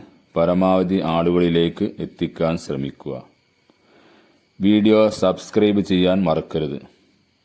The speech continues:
നാം എല്ലാവരും ജീവിതത്തിൽ ഒരിക്കലെങ്കിലും പരിശുദ്ധമായ ഹജ്ജ് കർമ്മം നിർവഹിക്കണമെന്ന്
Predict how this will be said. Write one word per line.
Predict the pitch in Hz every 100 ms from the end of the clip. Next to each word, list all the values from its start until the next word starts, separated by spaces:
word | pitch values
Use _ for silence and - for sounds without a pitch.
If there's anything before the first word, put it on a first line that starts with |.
| _
നാം | 82 92 101
എല്ലാവരും | 95 90 95 92 90 92 80
ജീവിതത്തിൽ | 82 87 82 - - 87 85 - _ _ _ _ _ -
ഒരിക്കലെങ്കിലും | 90 92 - 101 95 90 90 85
പരിശുദ്ധമായ | 82 82 82 - 92 92 87 87 87
ഹജ്ജ് | 78 80 76 90
കർമ്മം | 87 82 82 82 80
നിർവഹിക്കണമെന്ന് | 78 80 87 85 - 82 80 80 87